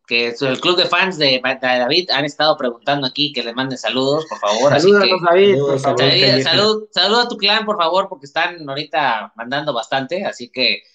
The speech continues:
Speaker 1: aquí hay por todos lados, dice, "Mándame un beso", no sé, este, dice, bueno, ta-, ahora sí que anda-, andas, andas con todo, David, así que bueno, es parte de tu, de tu club de fans, diles que también te vean en el programa de Chivas, ¿no? Ahí para que le levanten el rating, pobrecitos. Ah, bueno, no,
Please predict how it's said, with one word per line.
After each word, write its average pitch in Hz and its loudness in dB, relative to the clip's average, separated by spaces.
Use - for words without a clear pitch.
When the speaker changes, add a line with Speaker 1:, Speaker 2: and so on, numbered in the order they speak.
Speaker 1:
aquí 107 -4
hay 131 2
por 120 -2
todos 131 2
lados, 131 2
dice, 131 -4
"Mándame 131 -2
un 123 -2
beso", 127 0
no 120 -2
sé, 123 0
este, 123 -2
dice, 123 -2
bueno, 143 -2
ta-, 110 0
ahora 120 2
sí 123 -2
que 120 0
anda-, 180 0
andas, 190 -2
andas 240 -2
con 233 -2
todo, 269 2
David, 254 0
así 185 -6
que 208 -6
bueno, 185 -4
es 165 -14
parte 175 -2
de 160 -2
tu, 123 -8
de 131 -6
tu 143 -8
club 160 0
de 196 4
fans, 190 0
diles 196 0
que 185 -8
también 160 -6
te 175 0
vean 170 2
en 156 0
el 139 -6
programa 139 -2
de 131 -6
Chivas, 135 -2
¿no? 135 -4
Ahí 127 -4
para 135 -4
que 120 -6
le 117 -4
levanten 143 0
el 131 0
rating, 151 -2
pobrecitos. 143 -2
Ah, 123 0
bueno, - -2
no, 123 -2